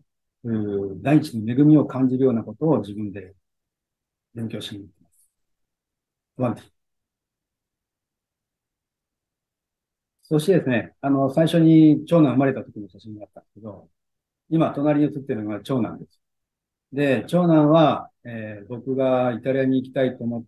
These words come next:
たぐらい、二十三、四の時に、実はもうイタリアに修行に行ったんですね。で、あのー、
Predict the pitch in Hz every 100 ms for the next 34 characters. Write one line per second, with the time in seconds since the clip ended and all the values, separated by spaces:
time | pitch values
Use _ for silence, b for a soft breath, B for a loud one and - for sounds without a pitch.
0 | _ 120 120 113 113 127 127 123 120 120
1 | 117 - - 107 127 117 - _ _ _
2 | - 131 143 117 110 127 - - 127 127
3 | 120 110 117 90 80 101 107 _ _ _
4 | _ _ _ _ - 151 135 - 131 131
5 | 127 123 117 117 110